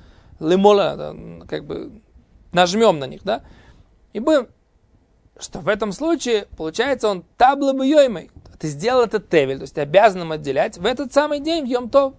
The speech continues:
То есть Раби Йоси бар Иуда, получается, тоже можно найти случай, который он,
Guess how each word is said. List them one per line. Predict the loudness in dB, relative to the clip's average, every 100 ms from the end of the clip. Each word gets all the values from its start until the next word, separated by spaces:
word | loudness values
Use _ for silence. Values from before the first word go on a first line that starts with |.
| _ -20
То |
есть | -12
Раби | -6 -4 -2
Йоси | -4 -2
бар | -2 0
Иуда, | -2 -4 -4
получается, | -6 -6 -4 -6 -4
тоже | -6 -2
можно | -2 -2
найти | -4 -4
случай, | -8 -4 -4 -4 -8 -8 -20 -16 -8
который | 0 0 -2 _ 2
он, | 4 6 2